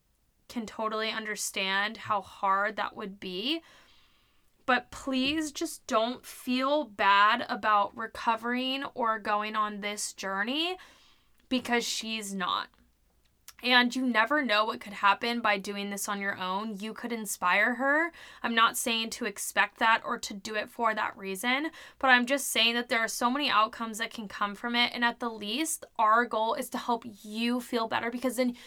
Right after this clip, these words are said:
you are breaking the generational pattern. And that's true of any of these circumstances. You breaking the generational pattern is going to change this for your daughter, for your son,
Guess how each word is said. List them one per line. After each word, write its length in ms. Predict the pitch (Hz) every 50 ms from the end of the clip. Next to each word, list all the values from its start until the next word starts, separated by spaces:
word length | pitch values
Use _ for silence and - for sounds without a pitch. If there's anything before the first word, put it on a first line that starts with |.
| - - _ -
you 400 | 247 233 220 240 254 262 277 294
are 180 | - - 269 254
breaking 400 | 226 233 233 226 226 - 240 233
the 100 | 226 214
generational 720 | 190 - 214 214 208 196 196 196 208 202 - - 190 180
pattern. 540 | 180 - - - 196 190 - 110 82 - 247 - - - - -
And 100 | 254 247
that's 220 | 285 320 311 -
true 240 | - - 359 359 330
of 80 | 285 254 -
any 240 | 277 294 302 285 269
of 100 | 240 208
these 180 | 226 214 196
circumstances. 800 | - - 220 202 - 202 196 - - 208 190 185 185 202 196 190
You 460 | 196 196 190 226 262 302 330 349 370 320
breaking 380 | 254 269 262 285 254 - 294 285
the 80 | 262
generational 640 | 190 - 240 233 233 226 220 220 220 - 233 214 208
pattern 500 | - - 208 208 208 208 233 247 277 294
is 200 | - - 254 -
going 240 | - 269 247 254 247
to 80 | 254
change 360 | 247 - - 240 226 226 220 233
this 140 | 233 -
for 100 | - -
your 280 | 240 214 196 226 220 214
daughter, 320 | 208 220 214 208 214 214 208
for 80 | -
your 240 | 233 214 202 208 202
son, 240 | 196 - 226 214 208